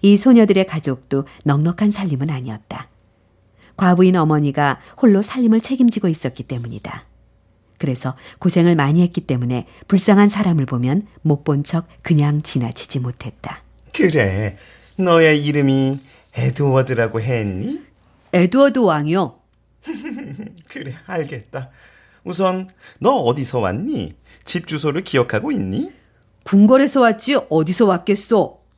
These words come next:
Speaker 2: 어? 얘야, 나는 정말 네가 살고 있는 곳으로 데려다 줄 작정이란다.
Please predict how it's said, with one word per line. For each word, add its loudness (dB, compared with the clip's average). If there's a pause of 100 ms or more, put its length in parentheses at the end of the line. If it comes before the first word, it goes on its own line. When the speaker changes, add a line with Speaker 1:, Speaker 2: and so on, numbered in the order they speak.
(140)
Speaker 2:
어? -12 (840)
얘야, -2 (340)
나는 -4
정말 -4
네가 -4
살고 -4
있는 -4
곳으로 -6
데려다 -2
줄 -6
작정이란다. -4